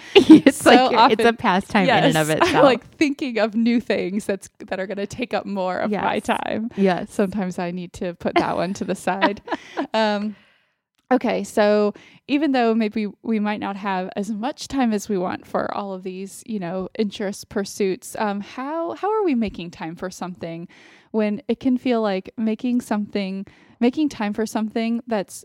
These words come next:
Speaker 2: ju-, outside of just keeping up with the must-dos, like
Speaker 1: Mm-hmm.
Speaker 2: parenting, household chores, job, like taking a
Speaker 1: Mm-hmm.
Speaker 2: shower,
Speaker 1: Mm-hmm.
Speaker 2: when we already feel like we have such little, just both time and mental bandwidth?
Speaker 1: Yeah.
Speaker 2: So
Speaker 1: Yeah,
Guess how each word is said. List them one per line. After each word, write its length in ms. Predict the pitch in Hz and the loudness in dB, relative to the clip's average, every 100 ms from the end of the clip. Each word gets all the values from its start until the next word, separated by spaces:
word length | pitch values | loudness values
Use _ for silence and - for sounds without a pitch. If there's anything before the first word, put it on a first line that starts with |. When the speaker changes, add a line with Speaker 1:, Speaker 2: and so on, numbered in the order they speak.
| - | -8
Speaker 2:
ju-, 160 | 220 208 _ | -4 -4 _
outside 480 | - 208 - 208 185 | -2 -2 -2 -6 -4
of 100 | 202 | -6
just 240 | - 208 - | -4 -6 -4
keeping 380 | - 226 220 | -6 -4 -4
up 220 | - 196 202 | -4 -6 -4
with 180 | 196 _ | -6 _
the 160 | 214 190 | -6 -2
must-dos, 680 | 196 196 - - 190 185 | 0 -2 -2 -6 -4 -4
like 140 | 185 170 | -8 -2
Speaker 1:
Mm-hmm. 200 | 185 170 | -2 0
Speaker 2:
parenting, 560 | 165 220 214 208 185 185 | 0 0 0 -2 -8 -6
household 440 | 208 214 - 202 | -6 -4 -6 -6
chores, 500 | - 220 190 170 190 | -6 -4 -4 -4 -8
job, 480 | 185 - 202 190 170 | -14 -4 -2 -2 -4
like 220 | 175 170 - - | -6 -8 -12 -12
taking 420 | - 180 156 151 | -2 -2 0 -2
a 40 | 147 | -2
Speaker 1:
Mm-hmm. 20 | |
Speaker 2:
shower, 640 | 147 - 170 175 156 - | -6 -4 0 0 -2 0
Speaker 1:
Mm-hmm. 460 | 190 196 190 165 190 185 | 0 2 2 4 0 0
Speaker 2:
when 180 | 220 220 | 0 0
we 100 | 214 | 0
already 280 | 202 202 226 | 2 2 2
feel 320 | 214 208 196 | 0 0 0
like 180 | 185 185 | 0 -2
we 80 | 190 | -2
have 120 | 185 | -2
such 260 | - 196 - | -2 -6 -4
little, 380 | 196 190 175 175 - _ _ _ | -4 -2 -4 -6 -14 _ _ _
just 160 | 240 - | -2 2
both 220 | 240 - | 0 0
time 340 | - 240 262 | -10 -4 -4
and 280 | - 208 190 | -4 -6 -4
mental 400 | 196 285 - 370 | -4 -6 -2 -4
bandwidth? 500 | 214 175 165 - - - | -4 -8 -10 -8 -10 -4
Speaker 1:
Yeah. 280 | 143 110 - _ | -4 -4 -8 _
Speaker 2:
So 480 | - 202 170 160 170 | 0 2 2 0 -2
Speaker 1:
Yeah, 160 | 143 | -6